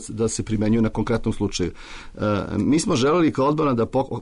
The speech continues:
po-, prvostepenom presudom general Perišić je osuđen na dvadeset sedam godina zbog toga što je pomogao i podržavaju, podržavanjem, e, r-, vojnih sukoba u Republici Srpskoj po nalazu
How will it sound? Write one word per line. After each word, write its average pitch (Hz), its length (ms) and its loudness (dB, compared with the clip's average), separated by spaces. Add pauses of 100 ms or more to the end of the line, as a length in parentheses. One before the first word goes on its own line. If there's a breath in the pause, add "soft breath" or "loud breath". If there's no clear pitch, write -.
po-, 113 200 4
prvostepenom 139 640 2
presudom 131 360 0
general 117 260 0
Perišić 113 360 0
je 101 60 0
osuđen 110 280 0
na 104 60 0
dvadeset 110 300 0
sedam 113 220 0
godina 131 320 2
zbog 92 200 -6
toga 127 240 0
što 117 200 -2
je 120 160 2 (260 loud breath)
pomogao 123 540 2
i 110 60 2
podržavaju, 107 800 0 (200 loud breath)
podržavanjem, 107 720 0
e, 95 40 -8 (400 loud breath)
r-, 98 600 -2 (160)
vojnih 117 260 2
sukoba 95 580 -2
u 87 360 -6 (420)
Republici 98 460 -2
Srpskoj 143 480 -2 (360 loud breath)
po 110 140 0
nalazu 104 540 2